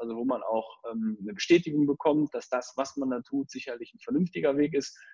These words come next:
und dass man in der Lage ist, sich ständig auf neue und wechselnde Situationen einzustellen. Gerade im Gesundheitsmarkt, ähm, ist das sicherlich ein sehr wichtiger Punkt.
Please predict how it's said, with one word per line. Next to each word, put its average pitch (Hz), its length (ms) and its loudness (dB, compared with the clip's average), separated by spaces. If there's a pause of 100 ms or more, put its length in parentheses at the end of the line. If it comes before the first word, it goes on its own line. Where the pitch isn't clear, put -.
(120)
und 123 120 0
dass 127 140 0
man 131 240 4
in 131 80 4
der 117 120 6
Lage 123 280 0
ist, 139 120 -2
sich 123 120 -6
ständig 131 380 -2
auf - 160 -12
neue 127 400 4 (340)
und 113 160 -8
wechselnde 123 360 -4
Situationen 117 540 -8
einzustellen. 113 420 -6
Gerade 120 200 0
im 123 80 0
Gesundheitsmarkt, 135 760 -2 (540)
ähm, 120 480 -6
ist 123 160 -4
das 120 120 2
sicherlich 117 360 -2
ein 101 80 -4
sehr 95 180 -2
wichtiger - 300 -12
Punkt. - 300 -12